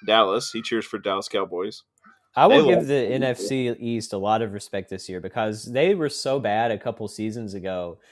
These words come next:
Speaker 2: where everyone was saying they need to change the playoff rules for the N F L because the N F C East was so bad they don't even deserve to have anyone in that conference go to the playoffs.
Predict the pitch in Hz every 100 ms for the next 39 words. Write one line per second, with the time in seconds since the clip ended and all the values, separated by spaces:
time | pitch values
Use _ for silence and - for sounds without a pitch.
0 | _ _ - 113 107 107 104 104 127 143
1 | 131 123 120 117 - 123 117 117 113 117
2 | 110 - 110 110 107 - 101 110 110 107
3 | - 101 - 104 101 101 101 - 107 104
4 | 98 104 98 95 98 110 107 - 107 104
5 | - 101 - 98 95 101 101 101 104 104
6 | 101 98 90 98 95 95 92 90 90 87
7 | 101 101 98 92 95 92 80 - 95 92
8 | 92 - 92 85 82 - 95 95 82 80
9 | - -